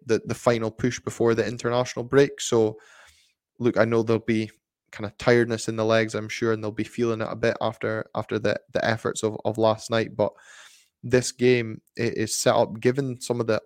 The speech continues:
other fixtures, uh, in the league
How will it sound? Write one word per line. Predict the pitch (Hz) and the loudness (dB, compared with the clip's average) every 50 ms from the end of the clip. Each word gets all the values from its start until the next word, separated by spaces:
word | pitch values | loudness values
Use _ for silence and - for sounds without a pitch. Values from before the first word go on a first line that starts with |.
| _ | _
other | - 127 131 120 | 2 4 4 4
fixtures, | - - - 139 123 - - - - 117 110 104 104 - - - _ _ _ _ _ 110 | 2 0 -4 -4 -4 -4 -8 -6 -2 -2 -2 -2 -2 -6 -8 -8 _ _ _ _ _ -8
uh, | 110 104 - - - | -8 -8 -8 -6 -4
in | 117 120 | -4 0
the | 113 110 | 0 0
league | 107 113 123 123 117 95 - - | 2 2 2 2 0 -4 -8 -16